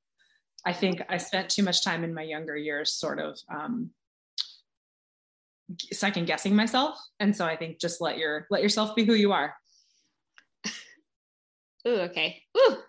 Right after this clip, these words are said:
Speaker 2: I like that one.
Speaker 1: <laughs>
Speaker 2: Se-, seven. Are you using your amazing kitchen to cook, or are you DoorDash, Grubhub, or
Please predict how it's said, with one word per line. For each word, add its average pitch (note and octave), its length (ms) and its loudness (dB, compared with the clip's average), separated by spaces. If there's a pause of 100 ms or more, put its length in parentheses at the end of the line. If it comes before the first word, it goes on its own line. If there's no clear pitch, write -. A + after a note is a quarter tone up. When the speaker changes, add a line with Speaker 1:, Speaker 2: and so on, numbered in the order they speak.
(120)
Speaker 2:
I G3+ 80 0
like F3+ 220 -2
that D#3 160 0
one. D#3 140 -4 (360)
Speaker 1:
<laughs> - 0 -
Speaker 2:
Se-, D#4+ 1040 4
seven. G3 680 4 (880)
Are B3+ 180 6
you C4+ 520 4 (140)
using C4 640 -2
your A3 200 2
amazing G#3+ 580 0
kitchen D#4+ 380 -4
to D#4 140 -4
cook, B3 320 -2 (100)
or A3 160 2
are G#3+ 160 2
you G#3+ 380 0 (420)
DoorDash, C#4+ 800 4 (100)
Grubhub, A3+ 760 0 (440)
or G3+ 400 4